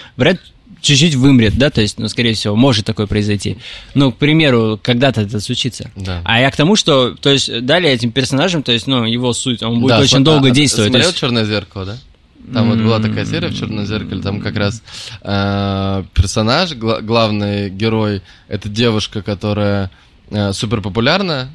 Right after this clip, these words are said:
Speaker 2: певица, вот, и её, её же продюсер начинает, короче, то есть у неё какие-то к-, конфликты возникают, и её продюсер понимает, что как бы с ней уже, э, сложно, что, скорее всего, она уйдёт там, и вот, и они её там чё-то травят или что такое, она там в,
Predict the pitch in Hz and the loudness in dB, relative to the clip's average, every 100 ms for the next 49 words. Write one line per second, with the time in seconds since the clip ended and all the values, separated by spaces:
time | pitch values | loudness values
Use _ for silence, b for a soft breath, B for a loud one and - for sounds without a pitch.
0 | - 113 113 170 - 127 120 B B - | -8 -4 -2 -2 -2 -2 -2 B B -4
1 | 110 110 95 - 113 107 110 131 117 110 | 0 0 0 0 2 2 2 2 2 2
2 | 120 110 98 110 131 202 - 117 104 104 | 0 0 -2 -2 -2 -4 -4 -6 -4 -4
3 | - 113 123 117 - 104 - 110 - 110 | -2 0 0 -2 -2 -4 -4 -6 -2 0
4 | 104 107 101 - - 107 - 113 160 202 | 0 -4 -8 -10 -12 -12 -8 -6 -4 -4
5 | 165 127 131 120 110 101 107 123 123 117 | -6 -4 -4 0 0 0 0 -2 0 -2
6 | 135 131 - 107 113 123 - 101 104 98 | -2 -4 -4 -2 0 -2 -4 -8 -8 -8
7 | 98 110 110 101 104 98 B B 110 - | -6 -4 -2 -2 -2 -4 B B -16 -6
8 | 104 101 98 - 156 165 151 123 - 107 | -4 -2 -4 -2 -2 -2 -2 -4 -6 -10
9 | 98 113 107 107 101 101 101 143 156 117 | -4 -2 0 0 0 0 0 -2 0 -2
10 | 110 - 107 107 101 104 110 110 101 95 | -2 -4 -4 -2 -2 -2 -2 -2 -2 -4
11 | 92 - - 95 85 - - _ - 120 | -8 -10 -12 -10 -12 -14 -20 _ -2 2
12 | 147 135 - 98 - - 123 127 123 101 | 2 0 -2 -4 -6 -6 -4 0 0 0
13 | 92 98 95 _ 104 101 104 | -4 -8 -10 _ -12 -6 -6